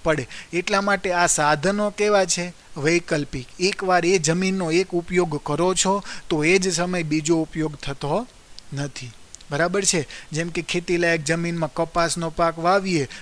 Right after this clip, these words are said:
તો એ જ સમયે ઘઉં કે શેરડી કે બીજો પાક લઈ શકાય નહીં. અહીંયા એવું નથી કે લઈ ન શકાય, પરંતુ કપાસ કાઢીને તમે લઈ શકો, પરંતુ એક જ સમયે એનો બીજી રીતે ઉપયોગ કરી શકતા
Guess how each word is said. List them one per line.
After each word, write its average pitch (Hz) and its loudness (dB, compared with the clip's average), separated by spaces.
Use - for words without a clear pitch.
તો 151 0
એ 170 4
જ 175 -2
સમયે 175 0
ઘઉં 151 -2
કે 180 4
શેરડી 170 2
કે 170 -4
બીજો 151 0
પાક 160 -2
લઈ 151 0
શકાય 151 -2
નહીં. 151 -2
અહીંયા 185 0
એવું 185 4
નથી 254 0
કે 190 -2
લઈ 175 4
ન 170 2
શકાય, 170 2
પરંતુ 175 2
કપાસ 185 4
કાઢીને 202 6
તમે 208 0
લઈ 240 2
શકો, 143 0
પરંતુ 190 0
એક 156 -2
જ 185 2
સમયે 160 2
એનો 165 -4
બીજી 151 -2
રીતે 170 -4
ઉપયોગ 160 -4
કરી 160 -6
શકતા 151 -6